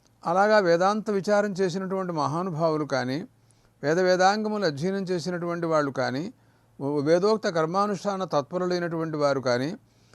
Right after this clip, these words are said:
వాళ్ళను గురించినటువంటి విషయాలు ఇక్కడ ప్రస్తుతంలో లేవు. అవన్నీ మనకి చాందోగ్యోపనిషత్తు, బృహదారణ్యకము ఉపనిషత్తుల్లో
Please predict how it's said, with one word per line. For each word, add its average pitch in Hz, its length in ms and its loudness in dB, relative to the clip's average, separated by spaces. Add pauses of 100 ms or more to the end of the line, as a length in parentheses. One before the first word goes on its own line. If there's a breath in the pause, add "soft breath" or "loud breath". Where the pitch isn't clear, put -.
(160 soft breath)
వాళ్ళను 180 420 2
గురించినటువంటి 208 600 -2
విషయాలు 175 440 0
ఇక్కడ 156 340 -2
ప్రస్తుతంలో 143 560 -4
లేవు. 117 420 -6 (760 soft breath)
అవన్నీ 202 760 0 (480)
మనకి 170 360 -2
చాందోగ్యోపనిషత్తు, 190 1040 0
బృహదారణ్యకము 170 640 2
ఉపనిషత్తుల్లో 156 800 -2